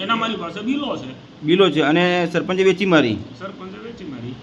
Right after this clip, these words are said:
Speaker 2: બરાબર છે. એટલે આપની તો રજૂઆત એ જ છે કે આપણે
Speaker 1: મારી રજૂઆત એક જ છે કે ભાઈ જે મશીન આવ્યું હતું તોડવા,
Speaker 2: હા.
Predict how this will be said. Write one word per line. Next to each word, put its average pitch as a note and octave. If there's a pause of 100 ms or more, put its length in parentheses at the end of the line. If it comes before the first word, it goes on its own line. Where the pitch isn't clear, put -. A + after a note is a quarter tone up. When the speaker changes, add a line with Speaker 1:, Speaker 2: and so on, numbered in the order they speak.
(520)
Speaker 2:
બરાબર G#2
છે. -
એટલે D#3+
આપની E3
તો G#3
રજૂઆત G#3
એ G#3+
જ G#3+
છે A3
કે A3+
આપણે F3+
Speaker 1:
મારી G3+
રજૂઆત A#3+
એક A#3+
જ -
છે A#3+
કે A#3+
ભાઈ A3+
જે F3+
મશીન G#3+
આવ્યું A3+
હતું F#3
તોડવા, C3+ (100)
Speaker 2:
હા. C#3